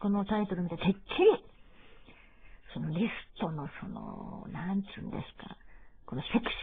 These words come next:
シーな一面みたいなね、<laughs> 物語が書かれているのかななんて思って、まあ、非常にこう世俗的な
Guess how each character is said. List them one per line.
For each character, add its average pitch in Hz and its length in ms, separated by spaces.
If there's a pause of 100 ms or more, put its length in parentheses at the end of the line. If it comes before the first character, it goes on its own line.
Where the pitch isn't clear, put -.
(120)
シ 233 60
ー 170 80
な 147 100
一 190 280
面 196 180
み 196 100
た 151 100
い 160 80
な 139 140
ね、 226 120 (440)
<laughs> - 1700
物 254 220
語 262 60
が 208 560 (760)
書 233 80
か 240 100
れ 247 80
て 220 80
い 220 40
る 240 80
の 240 80
か 202 100
な 247 320
な 185 160
ん 170 80
て 165 220
思 165 180
っ - 20
て、 - 180
ま 160 100
あ、 - 40
非 165 120
常 - 240
に 226 80
こ 226 120
う 185 100
世 170 60
俗 196 240
的 - 280
な 165 240